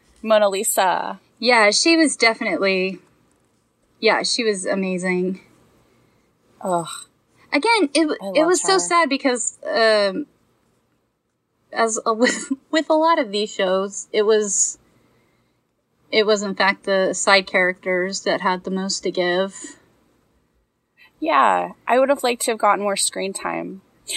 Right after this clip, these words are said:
Speaker 1: And then when we get to the mall, <clears throat> and we have all the kids, all the misfits,
Speaker 2: Yeah.
Speaker 1: you know, still didn't see the goths, but, um,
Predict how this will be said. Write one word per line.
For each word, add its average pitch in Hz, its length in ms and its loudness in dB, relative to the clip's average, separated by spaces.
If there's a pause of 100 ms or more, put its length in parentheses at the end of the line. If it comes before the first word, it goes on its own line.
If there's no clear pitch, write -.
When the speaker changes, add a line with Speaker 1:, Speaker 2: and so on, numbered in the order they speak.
(160)
Speaker 1:
And 262 80 -2
then 277 140 4
when 294 80 2
we 294 120 0
get 285 160 2
to - 120 -2
the 262 80 -2
mall, 220 560 4 (100)
<clears throat> - 100 -8
and - 1600 -6
we 247 120 0
have 262 200 4
all 254 120 4
the 220 80 0
kids, 226 360 0
all 214 140 8
the 202 140 -2
misfits, 202 840 0
Speaker 2:
Yeah. 381 440 -2 (100)
Speaker 1:
you 226 120 -2
know, 190 440 0 (300)
still 226 320 2
didn't 175 200 2
see - 140 -2
the 156 100 -2
goths, 147 460 0 (340)
but, 196 300 4
um, 175 560 -2